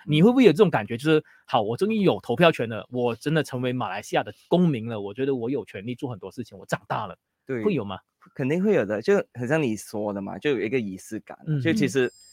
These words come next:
Speaker 3: 我那时候那么急着去登记，也，也没有很 urgent 啊，因为那时候刚过大选啊。可是我就想要去拿那封信啊，
Speaker 2: 嗯。
Speaker 3: 然后跟全世界
Speaker 2: 就
Speaker 3: 讲一下，
Speaker 2: proof，
Speaker 3: 哦，
Speaker 2: 我，我毕业了，
Speaker 3: 我，我可以
Speaker 2: 我有了。
Speaker 3: 投票了，yes。<laughs> 就有这样子的。
Speaker 2: 这个也是需要 share，所以这次
Speaker 3: 嗯。
Speaker 2: 你的心情怎么样？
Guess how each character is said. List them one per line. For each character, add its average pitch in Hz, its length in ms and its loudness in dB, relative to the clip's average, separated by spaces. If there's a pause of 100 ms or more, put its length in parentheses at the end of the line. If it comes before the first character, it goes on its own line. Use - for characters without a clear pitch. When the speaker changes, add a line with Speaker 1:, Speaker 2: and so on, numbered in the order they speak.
(240)
Speaker 3:
我 117 140 2
那 160 100 6
时 139 120 -2
候 120 140 2
那 143 140 2
么 156 80 -2
急 110 240 -8
着 123 140 -2
去 127 120 -8
登 107 220 -4
记， 113 320 -6
也， 110 140 -4 (240)
也 127 140 2
没 151 120 4
有 208 100 6
很 123 120 2
urgent 117 300 -2
啊， 120 100 -2
因 147 80 -4
为 180 40 -4
那 190 60 -4
时 165 80 -10
候 123 80 -4
刚 104 180 -4
过 110 160 -6
大 107 200 -6
选 - 180 -20
啊。 - 140 -20
可 127 60 -2
是 160 80 4
我 175 100 6
就 156 120 0
想 113 140 -4
要 101 60 -6
去 127 180 -4 (300)
拿 95 140 -6
那 113 120 4
封 107 180 -6
信 107 240 -8
啊， 90 40 -8
Speaker 2:
嗯。 - 20 -10
Speaker 3:
然 - 80 -12
后 107 180 -8
跟 117 220 -2
全 110 200 -4
世 117 120 -12
界 123 140 0 (180)
Speaker 2:
就 180 80 4
Speaker 3:
讲 92 80 -2
一 - 20 -8
下， - 120 4
Speaker 2:
proof， 165 160 8
Speaker 3:
哦， 143 140 6
Speaker 2:
我， 190 120 8
我 170 100 6
毕 214 140 4
业 180 100 10
了， 147 80 4 (140)
Speaker 3:
我， 131 80 2
我 160 80 8
可 - 0 -
以 220 80 10
Speaker 2:
我 - 20 -
有 - 40 4
了。 123 80 2
Speaker 3:
投 123 80 4
票 135 160 6
了， 104 100 4
yes。 117 360 0
<laughs> 180 380 2 (300)
就 151 80 0
有 123 60 0
这 101 60 -2
样 226 60 2
子 - 0 -
的。 254 80 6
Speaker 2:
这 - 0 -
个 202 120 -2
也 185 80 6
是 190 140 -2
需 170 160 -4
要 156 60 4
share， 143 200 0
所 208 120 2
以 190 60 0 (140)
这 214 120 2
次 214 220 4
Speaker 3:
嗯。 101 160 -6
Speaker 2:
你 123 360 -6
的 147 80 -2
心 175 220 -2
情 139 160 -8
怎 98 120 -18
么 85 100 -18
样？ 90 160 -18